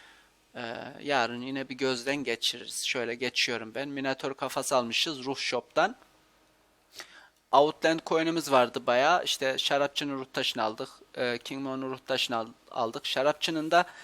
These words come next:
bir beş tane daha ruh taşı alırsak Şarapçı'yı da bir altı yıldız yaparız. Ee, buradan işte ruh taşı aldık.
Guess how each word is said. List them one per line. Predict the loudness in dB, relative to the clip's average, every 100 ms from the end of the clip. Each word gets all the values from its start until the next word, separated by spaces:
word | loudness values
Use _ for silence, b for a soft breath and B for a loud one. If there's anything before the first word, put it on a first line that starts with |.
| B -4
bir | 8
beş | 8 10
tane | 6 4 8
daha | 10 10
ruh | 6
taşı | 4 4 4
alırsak | 2 2 2
Şarapçı'yı | 4 4 2 0 2
da | 2
bir | 8 10
altı | 8 6
yıldız | -6 -4 4
yaparız. | 4 6 2 -2 -4 -6 -10 _ -20 B B B B B B B _ -8
Ee, | -4 -4 -4 -6 -8 -10 -14 -18
buradan | -10 0 2
işte | 2 0 2
ruh | 0
taşı | 2 2 4
aldık. | 2 0 -10